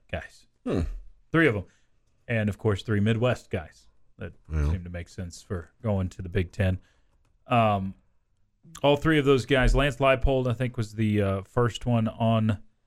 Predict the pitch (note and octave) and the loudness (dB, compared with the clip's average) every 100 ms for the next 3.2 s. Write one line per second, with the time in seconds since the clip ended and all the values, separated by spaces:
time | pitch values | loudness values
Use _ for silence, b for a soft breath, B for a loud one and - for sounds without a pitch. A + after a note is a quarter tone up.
0 | _ _ A#2 A2+ A2 - A#2 A2+ G#2 G2+ | _ _ 0 2 0 0 -4 0 0 2
1 | G#2 A#2+ F#2+ G2+ A2+ G#2 - A2+ G#2 G2+ | 0 -2 0 2 2 0 0 -2 -2 -8
2 | - G#2+ G#2 G2+ - G#2 - - B2+ B2 | -6 -4 -2 -4 -6 -8 -6 -2 0 2
3 | A#2+ A2+ | 0 -2